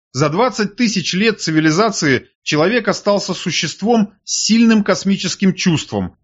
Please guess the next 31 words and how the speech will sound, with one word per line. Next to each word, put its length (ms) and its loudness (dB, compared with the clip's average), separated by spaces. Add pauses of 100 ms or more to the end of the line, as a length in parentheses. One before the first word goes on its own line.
с 120 -8
ощущением 680 0
себя 340 0
в 80 -10
центре 420 -2
Вселенной 720 0 (140)
как 220 -2
родного 460 2
дома. 460 -2 (400)
Он 140 0
воспринимал 680 0
природу 460 2
как 220 -2
целое, 680 -2
а 100 -2
себя 580 -2
как 180 -2
часть 280 -4
природы. 560 0 (360)
Всё 280 0
было 220 4
наполнено 580 2
смыслом – 720 0 (180)
всё 160 0
связано 540 0
невидимыми 640 2
струнами. 640 0 (420)
Природа 500 2
не 140 0
терпит 460 -2
пустоты. 680 -2